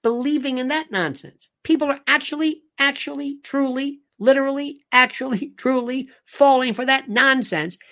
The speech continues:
And Kolomoisky creating this Zelensky character, they're actually believing this. So if they can pull that off,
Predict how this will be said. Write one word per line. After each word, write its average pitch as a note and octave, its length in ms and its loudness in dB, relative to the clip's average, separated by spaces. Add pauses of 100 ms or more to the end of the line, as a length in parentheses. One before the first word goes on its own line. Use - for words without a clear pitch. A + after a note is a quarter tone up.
(280)
And G#3 180 0
Kolomoisky B3+ 800 0
creating A3 800 2 (260)
this G#3+ 340 2 (180)
Zelensky G#3 680 0
character, C#3+ 580 -2 (180)
they're A#3+ 240 0
actually C4 720 0
believing A#3 1040 2
this. - 420 -6 (1300)
So D#4+ 160 4
if C4+ 80 2
they D#4+ 140 2
can C#4 180 2
pull C#4 220 2
that D#4+ 240 2
off, B3+ 280 -4